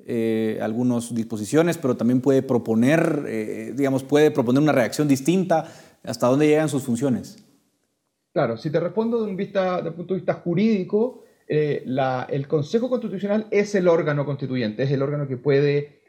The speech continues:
Speaker 2: hacer y deshacer con el anteproyecto, podría modificarlo completamente, siempre respetando las bases que bien nos comentaba Pedro. Sería el único límite, eh, jurídico, por decir así, dentro de la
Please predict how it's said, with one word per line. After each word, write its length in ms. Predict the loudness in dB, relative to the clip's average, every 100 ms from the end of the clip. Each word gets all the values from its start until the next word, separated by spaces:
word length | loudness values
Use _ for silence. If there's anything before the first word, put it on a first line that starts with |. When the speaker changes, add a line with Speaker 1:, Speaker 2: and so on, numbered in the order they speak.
| -12
Speaker 2:
hacer 340 | -10 0 2
y 60 | 2
deshacer 460 | 0 -2 0 0 0
con 120 | -2
el 100 | 0
anteproyecto, 800 | -2 -2 -2 0 -2 -6 -10 -8
podría 300 | -4 0 0
modificarlo 500 | -2 -4 -2 -2 -2
completamente, 800 | -4 -6 -4 -2 -4 -4 -6 -6 _ _ -4
siempre 340 | -4 0 0
respetando 480 | 0 -2 0 0 2
las 180 | 0 0
bases 320 | -2 -2 -8
que 120 | -4
bien 320 | -4 -4 -6 -12 _ _
nos 160 | -12 -6
comentaba 460 | -6 -2 0 0
Pedro. 480 | 2 2 0 -6 -12 _ _ _
Sería 240 | 0 2
el 60 | 2
único 240 | 0 -2
límite, 600 | -2 -2 -2 0 0 -2 -12 _ -6
eh, 540 | -2 -2 -2 -4 -6 -12 -18 _ _
jurídico, 540 | -4 0 2 2 0 -2
por 100 | -4
decir 180 | -4 -6
así, 180 | -4
dentro 380 | -2 -2 -4 -2
de 100 | -2
la 420 | -2 -6 -8 -12